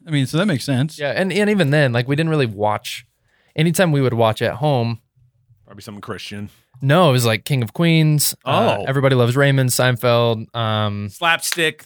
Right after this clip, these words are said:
Speaker 2: those kind of, like, quick shows that we would
Speaker 3: Yeah.
Speaker 2: watch before bed. Everyone laugh, ha ha, pray, go to bed.
Speaker 3: Yeah.
Speaker 2: Enjoyed that. So that's what I like now. Those are, like, some of my favorite shows.
Speaker 1: Did you ever
Speaker 3: Oh,
Speaker 1: watch,
Speaker 3: shit.
Speaker 1: did you ever watch Whose
Speaker 2: Absolutely.
Speaker 1: Line Is It Anyway?
Speaker 2: Yes.
Speaker 1: I love that show.
Speaker 3: Did,
Speaker 2: Hilarious.
Speaker 3: did you like it? Okay, yeah, it's, it's so
Speaker 2: Yeah,
Speaker 3: good.
Speaker 2: fantastic. So, like, all that,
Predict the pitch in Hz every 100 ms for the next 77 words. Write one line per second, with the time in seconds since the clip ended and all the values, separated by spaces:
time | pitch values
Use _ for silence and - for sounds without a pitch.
0 | - 156 160 151 170 143 127 123 107 180
1 | 143 165 147 131 131 120 123 123 123 127
2 | 117 120 117 117 107 107 107 117 107 107
3 | 107 - 104 98 98 - 101 _ - 131
4 | 101 - _ _ _ _ 170 151 117 101
5 | - 151 156 160 147 113 107 107 110 -
6 | - 131 117 110 104 - 123 101 104 -
7 | 107 98 - 117 110 107 147 - - -
8 | 392 - - 131 170 151 143 - 139 123
9 | 127 120 113 107 113 131 - _ 117 -
10 | - - _ 120 107 104 95 95 - -
11 | 139 113 98 110 151 156 147 135 127 104
12 | - 104 _ - 107 113 - - 135 120
13 | 101 - - 180 151 175 175 - 131 139